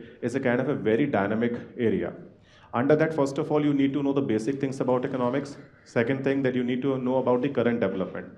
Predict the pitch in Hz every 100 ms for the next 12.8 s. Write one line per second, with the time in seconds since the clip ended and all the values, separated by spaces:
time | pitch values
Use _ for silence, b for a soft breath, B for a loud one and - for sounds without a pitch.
0 | B B B - 135 120 120 175 196 165
1 | 156 170 147 147 123 123 127 123 147 165
2 | - 101 101 113 117 - 156 156 165 -
3 | 117 - 123 143 123 101 92 85 92 92
4 | - - - - - 113 139 B B -
5 | 151 156 147 202 196 190 180 170 - 143
6 | 120 147 147 - 127 - 147 151 127 117
7 | 131 139 127 139 110 110 127 131 113 104
8 | 127 120 123 143 127 110 101 98 113 -
9 | 120 127 - B B B - 113 139 151
10 | 147 127 135 147 139 104 120 - 127 127
11 | 110 110 127 127 135 104 104 - - 117
12 | 117 127 131 - 131 131 170